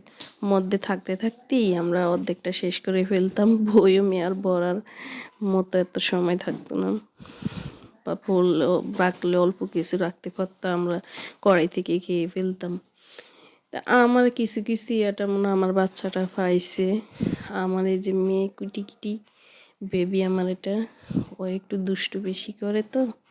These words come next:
তো ও কি করলো, এখানে আমি দেখলাম খেলতেছে, হঠাৎ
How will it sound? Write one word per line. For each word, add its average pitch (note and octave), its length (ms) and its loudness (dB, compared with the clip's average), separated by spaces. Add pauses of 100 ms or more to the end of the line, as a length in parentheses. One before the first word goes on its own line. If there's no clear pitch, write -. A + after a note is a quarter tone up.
(840)
তো - 80 -12
ও G3+ 160 2
কি A3+ 200 -4
করলো, A3+ 320 2
এখানে G#3 300 0
আমি G3+ 160 0
দেখলাম G3 360 -4
খেলতেছে, G3 680 -2 (100)
হঠাৎ A3 500 -8